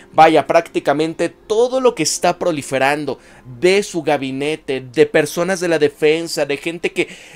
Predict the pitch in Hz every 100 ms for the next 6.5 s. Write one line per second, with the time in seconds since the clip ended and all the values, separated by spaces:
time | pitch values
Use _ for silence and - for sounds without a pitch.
0 | - - 165 151 143 156 175 170 151 -
1 | 156 170 170 160 147 165 170 156 160 165
2 | 165 156 151 160 147 151 175 170 - 139
3 | - - - 165 147 135 131 170 170 170
4 | 139 127 143 143 165 - 135 135 165 -
5 | 135 - 151 151 156 156 160 - 117 113
6 | 123 127 143 160